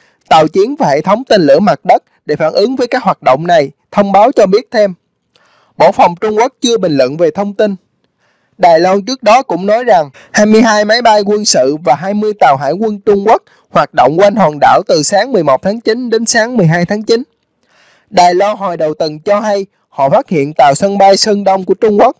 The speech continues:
tại vị trí cách điểm cực nam hòn đảo khoảng một trăm mười một ki-lô-mét về phía đông nam, hướng tới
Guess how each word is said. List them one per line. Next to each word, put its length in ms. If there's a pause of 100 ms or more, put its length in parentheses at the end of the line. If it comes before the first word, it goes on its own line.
(120)
tại 220
vị 140
trí 220
cách 200
điểm 220
cực 220
nam 220
hòn 240
đảo 200
khoảng 260
một 180
trăm 140
mười 120
một 300
ki-lô-mét 460
về 200
phía 180
đông 240
nam, 240 (460)
hướng 180
tới 180